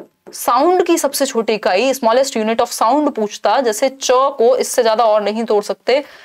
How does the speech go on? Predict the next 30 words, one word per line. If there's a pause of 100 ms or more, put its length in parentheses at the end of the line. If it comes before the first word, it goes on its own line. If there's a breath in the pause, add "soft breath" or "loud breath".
(180 loud breath)
तो
ये
साउंड
की
सबसे
छोटी
इकाई
फोनीम
हो
जाती। (280 loud breath)
सिलेबल
होता
है,
जैसे
हम
सहायता
लेकर
के
जो
बोलते
हैं, (480)
अ,
फ्रेगमेंट्स
में, (280 loud breath)
जैसे
वाटर,
इसमें
दो
सिलेबल
हैं।